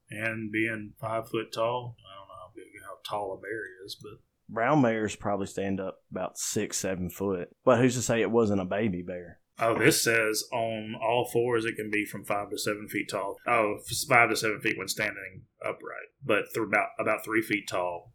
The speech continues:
Speaker 1: So that would put it right around what he was saying about four and a half foot tall.
Speaker 2: Yeah.
Speaker 1: I'm kinda stuck on the black bear thing. I mean, it's too, it's too, there's too many similarities.
Speaker 2: Yeah.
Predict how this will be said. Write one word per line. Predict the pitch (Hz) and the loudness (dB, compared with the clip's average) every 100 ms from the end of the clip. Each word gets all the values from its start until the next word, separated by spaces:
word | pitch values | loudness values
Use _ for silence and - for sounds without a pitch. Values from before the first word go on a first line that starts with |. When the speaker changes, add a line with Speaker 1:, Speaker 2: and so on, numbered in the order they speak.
| - | -14
Speaker 1:
So | - 101 | -6 0
that | 226 | 0
would | 262 | 0
put | 254 | -2
it | 285 | 0
right | 190 165 | 2 2
around | 170 165 170 | 2 2 2
what | 160 | 2
he | 160 | 0
was | 143 - | 0 2
saying | 135 151 | 2 2
about | 127 117 110 | 0 0 0
four | 113 110 | -2 -2
and | 110 | -2
a | 113 | -4
half | 107 | -4
foot | - 113 | -2 -2
tall. | - 120 123 110 - - | 0 0 -2 -6 -10 -2
Speaker 2:
Yeah. | 101 110 127 - 110 | 2 2 -2 -8 -6
Speaker 1:
I'm | 104 | 8
kinda | 131 110 | 10 10
stuck | - 107 101 | 4 2 2
on | 101 | 0
the | 98 | -2
black | 101 104 95 | 2 2 2
bear | 98 92 | -2 0
thing. | 104 101 120 | -2 2 6
I | |
mean, | 127 | 8
it's | 120 - | 8 6
too, | 135 120 113 - - - | 2 2 -2 -8 -12 -4
it's | - 135 - - | 4 4 4 0
too, | - 160 160 151 127 110 107 - _ | 2 8 10 10 8 4 0 -4 _
there's | 113 - | 0 4
too | 175 | 8
many | 135 | 8
similarities. | - 147 123 110 110 98 90 - 107 - - - _ _ _ | 8 6 6 8 8 6 4 -6 -2 -2 -2 -10 _ _ _
Speaker 2:
Yeah. | - 107 92 | -2 0 2